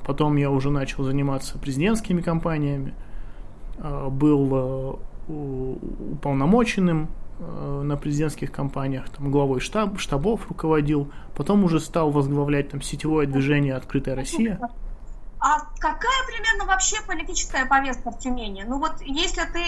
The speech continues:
Speaker 2: куда-то стремишься избраться, что ты должен людям предложить?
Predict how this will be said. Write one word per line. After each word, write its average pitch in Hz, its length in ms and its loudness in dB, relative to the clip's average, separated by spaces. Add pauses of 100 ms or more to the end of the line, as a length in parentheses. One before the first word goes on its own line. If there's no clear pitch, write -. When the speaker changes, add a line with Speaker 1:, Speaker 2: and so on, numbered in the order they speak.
(800)
Speaker 2:
куда-то 320 440 2
стремишься 311 600 -4
избраться, 254 640 0
что - 300 -6
ты 330 120 -2
должен 320 280 -6
людям 254 280 -8
предложить? 220 460 -6